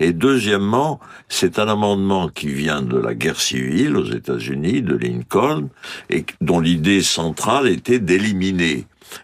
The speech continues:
les personnalités politiques du Sud qui, ayant participé à la lutte de la Confédération contre la Fédération, ne devaient plus participer à la vie politique. Or, il n'a jamais été appliqué.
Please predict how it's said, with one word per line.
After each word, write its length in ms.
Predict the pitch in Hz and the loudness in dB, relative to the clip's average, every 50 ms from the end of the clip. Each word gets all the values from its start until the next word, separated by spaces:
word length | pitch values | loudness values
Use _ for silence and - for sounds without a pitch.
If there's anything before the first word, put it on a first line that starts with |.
| _ - | _ -10
les 200 | - 71 78 78 | -6 -4 -4 -4
personnalités 760 | - - 85 - - - 95 85 85 85 85 76 - - 82 - | -2 -2 -4 -2 0 0 0 2 2 0 0 -2 -2 -2 -4 -4
politiques 580 | - - 78 78 76 - - - 120 104 62 58 | -2 -2 -2 -2 -4 -6 -6 -6 -4 -4 -4 -4
du 140 | 60 65 | -4 -4
Sud 480 | - - - - 120 139 156 143 127 107 98 _ - - - _ _ - | -2 -2 0 2 2 2 2 0 -4 -8 -10 _ -20 -20 -20 _ _ -6
qui, 120 | - 90 | -2 0
ayant 300 | 85 85 82 85 82 76 | 2 2 2 2 0 0
participé 1040 | 67 - 98 87 - - - 92 - - 92 85 - - 90 90 78 69 67 67 - - | -2 -2 -4 -2 -2 -2 -2 0 0 0 -2 -2 -2 0 2 2 2 2 0 -2 -2 -2
à 120 | 64 67 | -2 -2
la 140 | 67 64 65 | -2 -2 -2
lutte 260 | 67 67 85 90 71 | -2 -2 -2 -2 -2
de 100 | 62 - | -2 -2
la 120 | 65 65 65 | -2 -2 -2
Confédération 840 | - 71 64 - - 78 67 65 62 60 62 62 - - - 60 60 | -6 -6 -8 -4 -4 -2 -2 -2 -2 -2 -2 -2 -2 -4 -4 -4 -6
contre 300 | - - 65 - - 65 | -6 -6 -8 -6 -4 -4
la 120 | 64 60 55 | -4 -4 -4
Fédération, 840 | - 69 62 55 53 52 52 52 - - - - 92 113 135 131 127 - - - - - - | -4 -4 -4 -4 -4 -4 -4 -4 -4 -2 0 0 2 2 2 0 -2 -6 -16 -18 -18 -14 -8
ne 120 | - 76 78 | -4 -4 -2
devaient 280 | 69 73 78 78 80 | 0 0 0 0 0
plus 180 | - - 113 113 | 0 0 0 2
participer 600 | - 87 80 78 - - 69 - 73 67 - 110 | 2 2 0 0 -2 -2 -2 -2 -2 -2 0 2
à 20 | 110 | 2
la 80 | 101 | 4
vie 140 | 87 90 92 | 4 2 0
politique. 560 | - - 80 73 69 65 - - - - - | 0 0 -2 -2 -2 -4 -6 -8 -10 -4 0
Or, 160 | 110 107 113 123 | 0 2 2 2
il 100 | 117 120 | 2 2
n'a 160 | 117 120 117 | 2 2 2
jamais 380 | 101 123 127 143 151 131 107 | 4 2 2 2 0 -2 -2
été 200 | 107 95 - - | -4 -4 -2 -2
appliqué. 600 | 113 101 90 - - 87 - - - 69 64 - | -2 -2 -2 -4 -6 -6 -4 -4 -4 -4 -4 -6